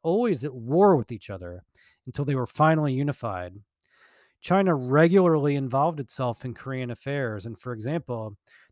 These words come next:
the Shui dynasty failed to conquer Koguryo.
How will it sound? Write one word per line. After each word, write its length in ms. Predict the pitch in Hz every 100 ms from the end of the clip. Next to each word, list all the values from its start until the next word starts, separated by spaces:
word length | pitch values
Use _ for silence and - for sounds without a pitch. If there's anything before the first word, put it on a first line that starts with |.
| -
the 80 |
Shui 340 | 139 - 196 208
dynasty 720 | 147 147 180 - 135 117 113 - _ _ _ _
failed 580 | - 185 190 214 214
to 80 | 165
conquer 460 | - 160 175 156 135
Koguryo. 760 | - 160 131 127 123 104 101